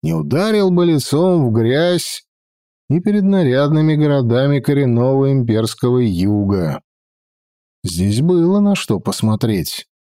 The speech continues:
Было что показать. Уже наступил вечер, когда молодой чародей Ордена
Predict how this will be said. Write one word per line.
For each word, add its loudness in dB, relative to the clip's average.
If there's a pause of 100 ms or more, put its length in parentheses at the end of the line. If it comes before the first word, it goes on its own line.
(580)
Было 0
что -4
показать. -4 (1000)
Уже 0
наступил 0
вечер, -2
когда 0
молодой 0
чародей 0
Ордена 0